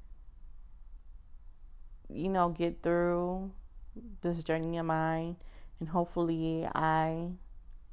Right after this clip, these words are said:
convince or put the fire underneath somebody's ass to start or even, you know, resume that journey of, you know, unpacking shit and,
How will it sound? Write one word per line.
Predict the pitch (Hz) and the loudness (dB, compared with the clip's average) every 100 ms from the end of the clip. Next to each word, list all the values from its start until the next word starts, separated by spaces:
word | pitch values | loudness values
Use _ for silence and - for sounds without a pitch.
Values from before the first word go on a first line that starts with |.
| - - - - - - - - - - - | -14 -14 -18 -16 -16 -18 -18 -16 -14 -14 -4
convince | - 175 175 175 190 196 - | 0 4 4 4 2 -2 -2
or | 160 170 165 165 - - - - - - - | 4 6 6 2 -4 -12 -14 -16 -18 -16 -2
put | - - | 0 2
the | |
fire | 175 - 165 165 165 160 160 165 185 190 - - - - - - - - - - | 2 6 8 8 6 4 4 2 -2 -6 -14 -16 -16 -14 -16 -16 -18 -20 -10 -2
underneath | 165 165 160 156 156 | 0 2 2 0 0
somebody's | 160 151 143 151 | 0 2 2 4
ass | - 139 139 143 160 - - | 6 6 4 0 -2 -6 -2
to | 143 | 0
start | 139 - 151 151 165 - | 0 4 10 10 10 4
or | - 143 | 2 2
even, | 147 156 160 156 156 - - - - - - - 220 | 2 0 2 0 0 -4 -12 -14 -14 -16 -16 -12 -4
you | 165 | 0
know, | 156 151 | 2 4
resume | 147 147 160 147 170 247 214 - - - - - | 4 4 2 4 2 2 0 -4 -10 -12 -12 -4
that | - - - | -2 -2 0
journey | 147 143 135 131 | 2 4 2 2
of, | 95 87 113 | 2 2 0
you | 147 | 0
know, | 135 131 - | 0 -2 -4
unpacking | 151 147 143 135 139 135 | -4 2 2 2 0 0
shit | - 135 131 92 | 0 2 4 2
and, | 67 123 123 90 - | 0 -2 -2 -2 -6